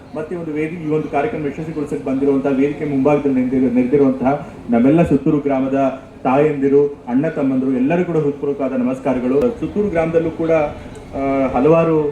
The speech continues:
ಅಭಿವೃದ್ಧಿ ಕಾಮಗಾರಿಗಳನ್ನ ಮಾಡಿದ್ದೇವೆ. ಇವತ್ತು ಸುತ್ತೂರು ಗ್ರಾಮದಲ್ಲಿ ಎಲ್ಲೂ ಕೂಡ ಕಚ್ಚಾ ರಸ್ತೆಗಳಿಲ್ಲ.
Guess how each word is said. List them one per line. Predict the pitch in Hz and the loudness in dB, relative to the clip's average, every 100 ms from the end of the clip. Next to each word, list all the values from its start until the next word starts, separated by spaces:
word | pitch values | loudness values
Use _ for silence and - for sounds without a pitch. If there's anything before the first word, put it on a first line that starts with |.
| 135 | -4
ಅಭಿವೃದ್ಧಿ | 139 139 - | -2 0 0
ಕಾಮಗಾರಿಗಳನ್ನ | - 139 139 139 135 | 0 2 2 0 -2
ಮಾಡಿದ್ದೇವೆ. | 127 135 139 120 113 | 0 2 2 2 0
ಇವತ್ತು | 131 131 139 | -2 -4 -6
ಸುತ್ತೂರು | 139 165 165 | -6 -8 -6
ಗ್ರಾಮದಲ್ಲಿ | 151 151 147 139 | -4 -4 -4 -2
ಎಲ್ಲೂ | 135 165 | -2 -4
ಕೂಡ | 170 | -4
ಕಚ್ಚಾ | 151 131 - 139 | 0 0 2 0
ರಸ್ತೆಗಳಿಲ್ಲ. | 135 143 131 139 170 - | 0 -2 0 0 0 -2